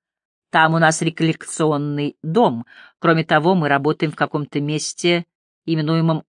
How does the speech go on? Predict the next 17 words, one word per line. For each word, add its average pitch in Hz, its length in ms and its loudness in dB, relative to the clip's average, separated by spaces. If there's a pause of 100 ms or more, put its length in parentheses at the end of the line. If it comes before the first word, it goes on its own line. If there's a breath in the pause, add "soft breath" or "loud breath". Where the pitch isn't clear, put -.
(220)
Анакостия». 165 960 -2 (1040)
«Это 208 160 -2
же 285 120 0
часть 359 280 2
Вашингтона. 311 640 -2 (320)
Вот 135 140 -10
видите, 247 440 2 (460)
я 156 180 2
дам 143 180 0
вам 151 140 2
список». - 500 -2 (220)
«Замечательно. 170 760 -4 (440 loud breath)
Вообще-то 240 420 0
у 415 40 -2
меня 381 160 -2
имеется 359 280 -2
подборка 269 560 0